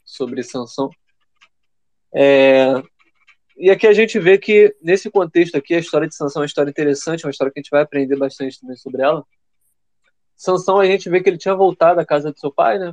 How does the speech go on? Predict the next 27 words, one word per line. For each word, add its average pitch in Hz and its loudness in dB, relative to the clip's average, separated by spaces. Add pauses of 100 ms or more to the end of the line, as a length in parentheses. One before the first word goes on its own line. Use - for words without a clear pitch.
Depois 139 -6
daquele 143 -6
acontecimento 143 -8
que 151 -8
angustiou 143 -4
o 139 -10
coração 131 -6
dele. 170 -2 (580)
É... 131 2 (960)
e 165 4
aí, 175 4 (180)
a 160 0
gente 175 -2
vê 170 2
que 170 -2 (260)
ele 143 -6
tinha 185 -6
violado 170 2
várias 147 2
leis, 160 2
ele 139 -2
tava 147 0
ali 147 0
com - -14
o 143 -18
coração 143 -2
ali, 139 -2